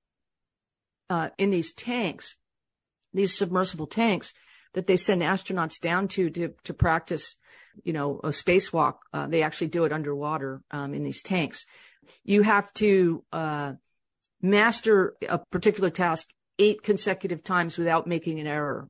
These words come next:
um, until you've maximized the efficiency of, of the job. And then you move on to practicing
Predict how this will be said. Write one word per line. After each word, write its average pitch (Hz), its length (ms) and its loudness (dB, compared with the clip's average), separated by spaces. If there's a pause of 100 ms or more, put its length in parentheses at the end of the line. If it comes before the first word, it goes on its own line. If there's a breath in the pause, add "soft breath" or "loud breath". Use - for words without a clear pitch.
(120)
um, 135 400 -8
until 170 240 0
you've 165 160 0
maximized 165 540 -2
the 151 80 -4
efficiency 156 560 -4
of, 135 200 -10
of 143 160 -6
the 147 60 -8
job. 147 420 -2 (300 loud breath)
And 180 120 0
then 180 120 2
you 170 80 0
move 175 200 2
on 165 180 2
to 160 60 -6
practicing 151 680 -4